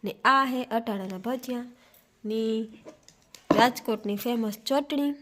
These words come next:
છાશ. હાલો તો કોઈને બટેટાવાળા ખાવા હોય તો પુગેવો. ને કીવા થયા ને ઈ જરાક કોમેન્ટ કરી દીજો. તો એવું હું થઈ ગઈ છે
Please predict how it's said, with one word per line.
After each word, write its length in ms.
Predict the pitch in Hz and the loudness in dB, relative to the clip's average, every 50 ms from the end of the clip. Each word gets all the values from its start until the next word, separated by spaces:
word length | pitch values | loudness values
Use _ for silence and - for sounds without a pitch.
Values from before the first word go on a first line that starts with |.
| - - _ _ _ - - _ _ - - _ 226 208 - - | -12 -20 _ _ _ -20 -20 _ _ -20 -20 _ -18 -14 -6 0
છાશ. 340 | 262 277 285 285 277 269 - - _ - - - - - - - | 2 2 2 2 0 -6 -12 -18 _ -20 -20 -20 -20 -10 -2 4
હાલો 200 | 240 277 285 254 220 220 | 4 6 6 6 4 2
તો 60 | 208 208 - | 0 -2 0
કોઈને 200 | 214 214 214 208 202 214 | 0 0 0 0 0 -2
બટેટાવાળા 640 | 220 220 214 208 208 196 190 202 196 196 185 196 - - | -2 0 0 0 2 2 2 2 2 2 0 -2 -2 -4
ખાવા 280 | 262 262 269 262 254 247 | -2 0 0 2 2 2
હોય 140 | 240 240 233 233 | 2 2 0 0
તો 40 | 214 233 | -2 -2
પુગેવો. 360 | 269 254 240 202 185 185 180 190 202 - - - - - - | 2 4 4 6 6 4 2 -2 -4 -8 -12 -12 -12 -6 -4
ને 60 | 269 233 - | -4 2 6
કીવા 260 | 285 320 320 320 320 - 311 | 6 8 10 10 8 8 8
થયા 160 | 349 302 302 294 | 6 6 6 6
ને 80 | 285 | 4
ઈ 80 | 254 240 | 4 6
જરાક 200 | 262 254 247 247 - 247 | 6 6 6 6 6 4
કોમેન્ટ 280 | 247 247 247 233 - - - | 4 6 6 4 4 6 6
કરી 220 | 220 214 208 202 202 | 6 6 4 2 0
દીજો. 260 | 202 196 - 214 233 294 370 - - - - _ _ - _ _ _ - - _ - - _ _ - - _ _ _ _ _ _ _ _ _ _ _ _ _ _ _ _ _ _ _ _ _ _ _ | 0 0 0 0 2 2 0 0 -4 -12 -20 _ _ -20 _ _ _ -20 -20 _ -20 -20 _ _ -20 -20 _ _ _ _ _ _ _ _ _ _ _ _ _ _ _ _ _ _ _ _ _ _ _
તો 60 | 208 220 220 240 247 | -6 -6 -4 -4 -6
એવું 200 | 247 254 262 254 254 | -6 -6 -6 -6 -4
હું 120 | 269 269 262 262 | -4 -6 -6 -8
થઈ 140 | 262 269 269 240 | -10 -10 -8 -8
ગઈ 160 | 262 254 254 247 269 | -6 -6 -6 -4 -4
છે 80 | 262 | -4